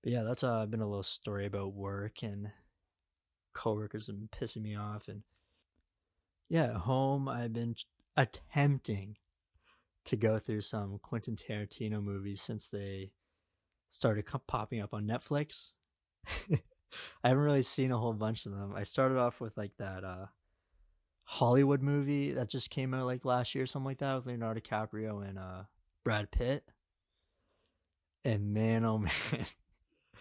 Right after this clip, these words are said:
they are kinda hard to get through,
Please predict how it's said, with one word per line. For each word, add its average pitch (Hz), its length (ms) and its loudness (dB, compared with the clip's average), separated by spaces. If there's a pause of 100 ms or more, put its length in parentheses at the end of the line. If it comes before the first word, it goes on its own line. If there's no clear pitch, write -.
(360)
they 127 180 8
are 143 280 6
kinda 120 420 2
hard 101 380 2
to 98 80 -2
get 98 300 -8
through, - 220 -12